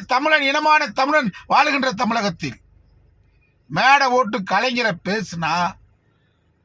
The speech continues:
அதை அனுமதிச்சுக்கலாங்க. அங்க தமிழனே இல்லை, திமுக இல்லை என்று பொருள்.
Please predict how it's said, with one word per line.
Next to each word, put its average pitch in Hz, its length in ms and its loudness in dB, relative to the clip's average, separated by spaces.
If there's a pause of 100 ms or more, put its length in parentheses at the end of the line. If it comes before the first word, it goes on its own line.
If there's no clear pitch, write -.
(400)
அதை 196 220 0 (120)
அனுமதிச்சுக்கலாங்க. 240 840 0 (600)
அங்க 180 340 -2 (100)
தமிழனே 233 480 0 (200)
இல்லை, 214 300 0 (560)
திமுக 302 640 2
இல்லை 277 300 2
என்று 269 300 0
பொருள். 269 400 2